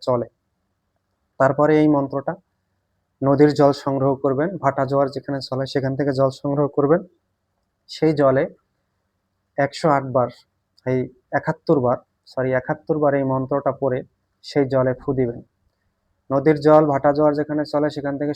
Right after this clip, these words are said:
সংগ্রহ করে একশো একাত্তর বার মন্ত্র পড়ে এই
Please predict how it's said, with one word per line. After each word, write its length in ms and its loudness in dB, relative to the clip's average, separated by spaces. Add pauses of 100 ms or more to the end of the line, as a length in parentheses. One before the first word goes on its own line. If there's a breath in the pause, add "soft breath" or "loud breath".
সংগ্রহ 320 -6
করে 260 -4 (760)
একশো 300 -2 (960)
একাত্তর 420 -4
বার 160 2
মন্ত্র 280 -4 (100)
পড়ে 200 0 (1500)
এই 200 2